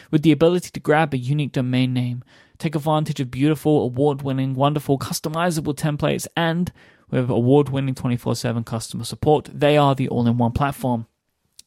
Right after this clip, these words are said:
that will let you quickly and easily get your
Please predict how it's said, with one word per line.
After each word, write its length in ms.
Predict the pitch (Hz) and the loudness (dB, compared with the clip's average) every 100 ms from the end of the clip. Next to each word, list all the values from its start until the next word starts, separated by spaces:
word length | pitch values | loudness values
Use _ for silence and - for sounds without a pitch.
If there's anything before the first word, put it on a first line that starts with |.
| _ | _
that 160 | - 131 | -2 0
will 120 | 127 | 2
let 180 | 131 - | 2 0
you 100 | 123 | -4
quickly 420 | - 143 - 147 | -2 -4 0 0
and 100 | 131 | 0
easily 460 | 127 120 123 117 98 - - - - - - | 0 0 0 0 -2 -10 -20 -20 -20 -20 -2
get 220 | 135 - | -2 0
your 300 | 131 120 | 0 0